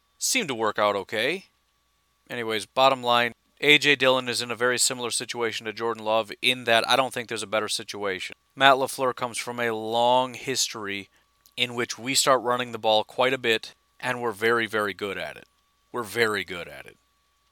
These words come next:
The tradition goes all the way back to the nineties, but Matt LaFleur saw it in person in Washington. He saw it happen in, uh, Atlanta. He saw it happen in L A, and then he made it happen while in Tennessee.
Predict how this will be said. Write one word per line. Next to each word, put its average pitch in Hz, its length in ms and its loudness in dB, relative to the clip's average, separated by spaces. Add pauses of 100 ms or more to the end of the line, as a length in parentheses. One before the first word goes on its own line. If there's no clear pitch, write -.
(300)
The 113 80 -4
tradition 139 480 2
goes 123 180 0
all 127 120 8
the 123 60 2
way 123 120 2
back 120 220 4
to 120 80 -10
the 110 100 -6
nineties, 110 420 0
but 104 160 -10
Matt 127 200 6
LaFleur 120 400 -4
saw 120 260 4
it 107 80 0
in 113 180 -10
person 131 520 -2 (200)
in 110 180 -12
Washington. 131 680 0 (240)
He 147 120 -8
saw 127 260 6
it 110 40 4
happen 117 540 0
in, 107 340 -10 (360)
uh, 104 260 -4
Atlanta. 117 600 2 (260)
He 143 100 -8
saw 131 240 6
it 117 60 2
happen 123 340 2
in 107 200 -8
L 110 220 2
A, 135 320 4 (220)
and 123 100 -12
then 131 120 4
he 131 100 0
made 127 340 6
it 120 140 -2
happen 113 460 0 (280)
while 117 240 4
in 127 100 0
Tennessee. 127 640 2